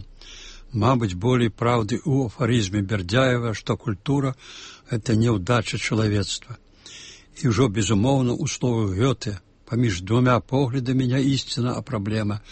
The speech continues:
Таму ці варта дыскутаваць пра культуру,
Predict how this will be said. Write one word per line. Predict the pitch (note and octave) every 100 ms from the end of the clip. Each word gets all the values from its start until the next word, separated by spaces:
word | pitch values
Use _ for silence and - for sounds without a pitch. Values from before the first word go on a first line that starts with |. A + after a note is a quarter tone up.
| - - - -
Таму | B2 B2
ці | - A#2+
варта | C3 C3 -
дыскутаваць | A2 A2+ - B2+ - A#2 A#2+ G#2 -
пра | B2+ A2+
культуру, | B2 G2 - A2 G2